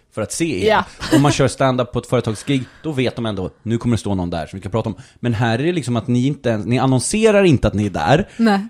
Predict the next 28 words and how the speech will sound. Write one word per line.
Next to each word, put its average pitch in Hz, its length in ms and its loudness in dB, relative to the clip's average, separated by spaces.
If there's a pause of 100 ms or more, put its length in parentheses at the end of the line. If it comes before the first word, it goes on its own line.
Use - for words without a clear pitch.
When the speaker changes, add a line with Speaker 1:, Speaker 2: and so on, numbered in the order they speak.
Speaker 1:
Ni 143 260 2
stör 208 520 6
de 139 200 2
som 151 160 4
är 214 260 6
där. - 240 0
Speaker 2:
<laughs> - 20 2
Ja. 208 180 2 (720)
Speaker 1:
Och 143 260 2
det 160 120 4
är 143 40 4
lite 131 180 -2
konstigt. 151 440 4
Speaker 2:
Ja. 254 180 6 (300)
Speaker 1:
<laughs> - 260 2
Speaker 2:
Man 349 240 6
är 330 40 4
ju 302 100 6
betald 277 500 4
för 254 80 -4
att 233 40 2
vara 220 120 4
den 214 120 4
jobbiga 202 440 2
jäveln 185 360 2
på 196 100 -2
festen. 190 380 2
Speaker 1:
Ja. 214 240 6